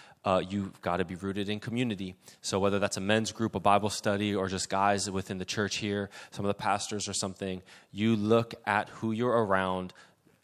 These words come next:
Biology tells us we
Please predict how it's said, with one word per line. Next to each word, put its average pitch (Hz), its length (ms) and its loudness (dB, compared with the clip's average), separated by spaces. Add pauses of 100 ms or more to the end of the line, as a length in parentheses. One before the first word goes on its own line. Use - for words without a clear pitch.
(480)
Biology 110 1080 6
tells 104 380 2
us 92 180 -6
we 107 340 0